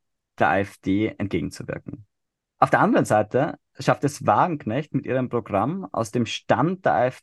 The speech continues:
D schätzungsweise fünf Prozentpunkte abzuziehen. Wagenknecht tritt dabei natürlich selbst für eine sehr viel restriktivere Flüchtlingspolitik ein als ihre ehemalige Partei.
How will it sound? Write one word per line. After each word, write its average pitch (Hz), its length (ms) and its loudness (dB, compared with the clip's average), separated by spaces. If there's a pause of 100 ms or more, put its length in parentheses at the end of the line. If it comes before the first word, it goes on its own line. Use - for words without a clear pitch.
D 147 340 -2 (320)
schätzungsweise 135 640 0
fünf 196 400 -2
Prozentpunkte 143 1120 -2
abzuziehen. - 720 -6 (1120)
Wagenknecht 139 720 0
tritt 113 160 -4
dabei 110 220 4
natürlich 117 500 -4 (140)
selbst - 460 -2
für 135 100 -6
eine 123 160 -2
sehr 120 180 0
viel 139 340 -4 (320)
restriktivere 131 680 0
Flüchtlingspolitik 110 840 -4
ein 110 380 0 (680)
als 123 180 4
ihre 131 160 2
ehemalige 123 500 2
Partei. 87 500 -4